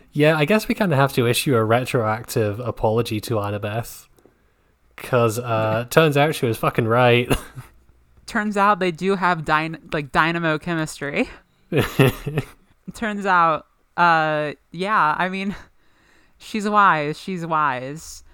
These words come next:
Speaker 2: Um, there's something very, like, I think we talked about this in the Calypso episode, right?
Speaker 1: Yeah.
Speaker 2: There's, <sighs> there still isn't any, like,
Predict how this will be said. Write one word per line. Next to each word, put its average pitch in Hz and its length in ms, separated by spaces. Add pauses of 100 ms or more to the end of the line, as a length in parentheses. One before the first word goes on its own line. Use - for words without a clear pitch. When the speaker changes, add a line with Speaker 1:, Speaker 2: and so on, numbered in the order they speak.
(580)
Speaker 2:
Um, 208 380 (1300)
there's 208 280
something 247 420
very, 175 380
like, 139 540 (800)
I 208 100
think 277 200
we 285 80
talked 202 260
about 185 120
this - 140
in 170 60
the - 80
Calypso 135 300
episode, 123 320
right? 139 280 (760)
Speaker 1:
Yeah. 110 460
Speaker 2:
There's, 185 280 (500)
<sighs> - 640
there 226 240
still 254 320
isn't 247 180
any, 220 200
like, 185 380